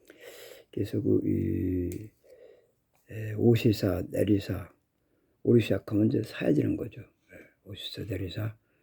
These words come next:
반복하면서 이제 확 올라갔다가 또 조정을 받고, 확 올라갔다 조정받고, 이렇게 확 올라갔다 조정받고 이런 형태로다가 반복하면서 이제,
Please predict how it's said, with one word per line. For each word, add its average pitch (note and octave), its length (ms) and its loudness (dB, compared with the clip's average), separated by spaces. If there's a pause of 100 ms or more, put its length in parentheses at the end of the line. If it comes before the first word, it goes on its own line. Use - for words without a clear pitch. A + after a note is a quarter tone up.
(140)
반복하면서 - 640 -6
이제 G#2+ 240 0 (400)
확 - 220 -2
올라갔다가 F#2+ 540 0
또 - 180 -8 (260)
조정을 - 340 -2
받고, - 360 -10
확 - 160 -8
올라갔다 G1+ 280 -4
조정받고, - 580 -10
이렇게 - 180 -18
확 - 160 -16
올라갔다 - 200 -10
조정받고 - 460 -16
이런 G2 140 -2
형태로다가 G2+ 640 -4 (720)
반복하면서 - 840 -2
이제, - 200 -6